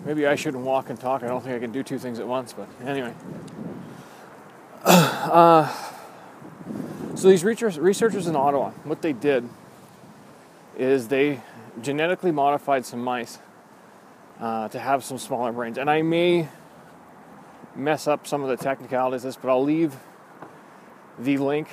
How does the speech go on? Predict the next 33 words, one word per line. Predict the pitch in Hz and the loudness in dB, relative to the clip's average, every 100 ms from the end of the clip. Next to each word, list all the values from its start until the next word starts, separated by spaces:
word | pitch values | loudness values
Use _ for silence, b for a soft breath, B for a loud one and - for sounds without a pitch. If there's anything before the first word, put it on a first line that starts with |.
| B B B 120 - | B B B -20 -8
to | 147 147 139 | -4 -2 -2
the | 123 131 131 127 120 - | -4 -6 -6 -6 -10 -14
news | 123 147 151 | -8 -6 -2
article | 139 131 127 127 135 135 - B B B B B - | 0 0 0 -2 -4 -6 -20 B B B B B -10
in | 135 | -6
the | 135 | -6
companion | 135 117 143 139 139 | -8 -2 0 0 0
notes | 131 131 - | -2 -2 -4
to | |
this, | 127 123 | -6 -4
so | 131 | -8
you | |
can | 117 | -8
click | 131 135 | 0 2
on | 139 | 4
it, | |
read | 113 127 | 2 -2
it | 107 | -4
for | 123 | -6
yourself, | 117 - 131 127 | -6 0 0 0
and | 120 | -2
I | |
recommend | 127 110 113 | -6 -6 -8
you | 82 | -6
do | 113 135 | -4 -2
that. | 113 - | -2 -2
Anyway, | 165 156 - - - - - - - - - - - - - - - - - B B B B - | -2 -2 -6 -16 -20 -20 -20 -20 -20 -20 -20 -20 -18 -16 -14 -14 -16 -20 -20 B B B B -10
they | 135 156 156 156 135 B B B B - - - - - - - - - - - - - - | 4 6 6 4 -2 B B B B -20 -20 -20 -20 -20 -20 -20 -20 -20 -20 -20 -20 -20 -10
genetic-, | - 170 190 233 185 - | 0 4 4 4 0 -4
genetically | 170 190 208 208 | -2 0 0 0
modified | 175 160 156 - 143 131 131 117 - - - | 2 2 0 0 0 2 -2 -6 -18 -20 -18
some | - - 175 175 | -14 0 2 2
mice | 147 131 123 | 0 -4 -6